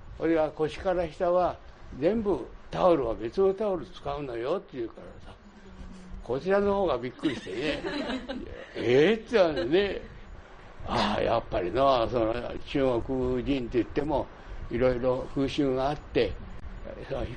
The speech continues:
き受けるからにはやっぱりそういう風習も知らないとね、本当は友好にならないということで、えー、あの、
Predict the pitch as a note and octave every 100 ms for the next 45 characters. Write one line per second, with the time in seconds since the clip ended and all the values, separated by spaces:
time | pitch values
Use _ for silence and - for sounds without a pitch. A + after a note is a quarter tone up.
0 | - G3 G3+ A3 G#3 D#3+ D#3+ F#3+ F#3+ D#3
1 | D3+ D3+ C#3 A2+ C#3+ E3 E3+ D3+ D#3+ D#3
2 | E3+ D#3+ D#3 D#3+ D3+ D#3 D#3+ D#3+ E3 D#3+
3 | G#3 G3+ - - - - C#3 C#3 E3 D#3+
4 | F3+ E3+ - - B2 C#3 C3+ C3 C3 C3
5 | C3 C3 C3 B2+ A#2+ B2 B2 B2+ B2+ B2
6 | C3 C#3+ C#3 E2+ - - - - - -
7 | - D3 D3 C#3 C3 D3 C3+ G#2+ - -
8 | - - - A#2+ A#2+ A#2+ B2 A#2